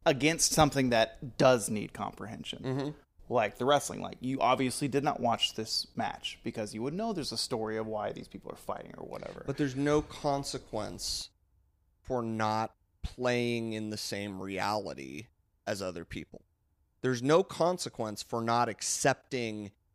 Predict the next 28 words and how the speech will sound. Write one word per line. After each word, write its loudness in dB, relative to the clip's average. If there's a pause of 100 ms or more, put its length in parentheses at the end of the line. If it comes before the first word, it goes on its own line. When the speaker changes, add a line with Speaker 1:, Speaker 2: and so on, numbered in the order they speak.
Speaker 2:
a -4 (140)
common 0
shared 0
life -4
experience -8 (280)
with -6
the 0
rest -2
of -6
the -10
human -8
beings -12 (120)
Speaker 1:
Mm-hmm. -4
Speaker 2:
because 0 (100)
everything -2
is -8
basically -6
kind -6
of -8 (320)
set 0
up -2
and -8
taken -10
care -2
of -10
at -16
this -10
point. -12